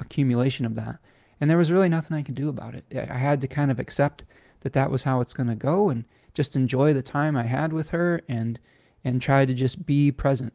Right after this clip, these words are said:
as much as I could emotionally or, or whatever for her. Um, and it was very difficult.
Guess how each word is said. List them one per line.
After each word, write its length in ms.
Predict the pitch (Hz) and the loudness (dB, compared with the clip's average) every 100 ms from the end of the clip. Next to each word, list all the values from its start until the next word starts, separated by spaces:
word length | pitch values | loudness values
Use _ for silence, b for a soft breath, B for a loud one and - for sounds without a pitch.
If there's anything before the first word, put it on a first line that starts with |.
| _ | _
as 140 | 131 123 | -4 -2
much 200 | 123 127 | -2 -2
as 120 | 120 | -4
I 100 | 113 | -4
could 340 | - 147 135 - b b b - | 0 0 0 -4 b b b -2
emotionally 760 | 131 131 - 127 123 120 123 - | 0 0 0 0 2 0 -2 -4
or, 260 | 127 123 - | -4 -4 -6
or 100 | 123 | -6
whatever 340 | 120 127 120 | -2 -2 -2
for 300 | 120 156 160 | -4 0 0
her. 180 | 117 - _ b b b - | 0 -6 _ b b b -8
Um, 360 | 127 123 123 - _ _ _ _ 156 | -4 -4 -6 -14 _ _ _ _ 4
and 100 | 175 | 6
it 60 | |
was 160 | 196 160 | 6 6
very 260 | 175 180 | 6 6
difficult. 480 | 165 170 - 127 110 | 6 2 -2 -6 -6